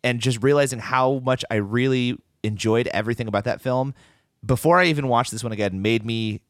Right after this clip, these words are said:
come into this one a lot more cynical. Um, that being said, I do think that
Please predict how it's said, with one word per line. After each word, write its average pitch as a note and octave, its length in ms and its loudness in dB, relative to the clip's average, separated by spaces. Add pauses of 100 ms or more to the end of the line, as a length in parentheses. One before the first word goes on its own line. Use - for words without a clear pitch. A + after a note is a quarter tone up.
come B2 220 -2
into A2+ 160 -2
this G#2 180 -2
one G#2 160 -2
a F#2+ 80 0
lot G2 220 0
more G2 160 0
cynical. - 560 -6 (640)
Um, A#2+ 440 2 (120)
that F3+ 260 2
being D#3+ 260 -2
said, A#2 440 2 (640)
I A#2+ 240 0 (140)
do F#3 440 0
think C#3 380 -6
that C3 200 -2